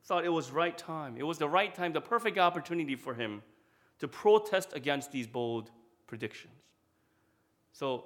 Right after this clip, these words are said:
the second, Jesus, the disciples were refusing to admit their flakiness.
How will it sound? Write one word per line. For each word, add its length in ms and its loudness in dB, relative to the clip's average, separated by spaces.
the 60 -20
second, 340 -4
Jesus, 420 -4
the 120 -2
disciples 460 -2
were 80 -4
refusing 500 -4
to 120 -6
admit 540 -2
their 140 -4
flakiness. 680 -12